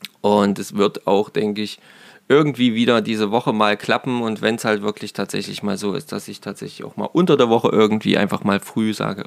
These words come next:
„Ey, pass auf, ich bin mal von, wie du vorhin schon gesagt hast, vier, fünf Uhr, mal bis um acht, halb neun bin ich einfach mal,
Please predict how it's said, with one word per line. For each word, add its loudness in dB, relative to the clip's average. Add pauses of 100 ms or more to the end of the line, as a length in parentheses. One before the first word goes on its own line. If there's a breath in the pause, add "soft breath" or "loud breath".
„Ey, -8
pass -10
auf, -6 (440 loud breath)
ich -14
bin 0
mal 4
von, -2 (340 loud breath)
wie 0
du 4
vorhin 2
schon 2
gesagt -2
hast, -4
vier, 0
fünf 0
Uhr, 2 (320 loud breath)
mal 0
bis -4
um 2
acht, 0
halb 2
neun 2
bin -2
ich -2
einfach -2
mal, 0